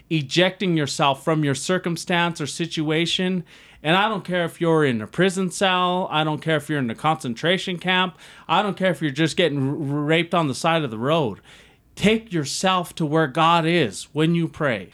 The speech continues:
If you don't do that, then you're just robbing yourself of everything that God has for you, right? It's like you're, you're, you're every, I feel like it's, um, everybody leaving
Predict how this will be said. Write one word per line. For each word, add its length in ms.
If 220
you 140
don't 340
do 200
that, 400
then 200
you're 80
just 300
robbing 520
yourself 560
of 200
everything 480
that 160
God 240
has 340
for 160
you, 320
right? 260
It's 160
like 220
you're, 260
you're, 300
you're 460
every, 280
I 180
feel 180
like 200
it's, 220
um, 560
everybody 580
leaving 800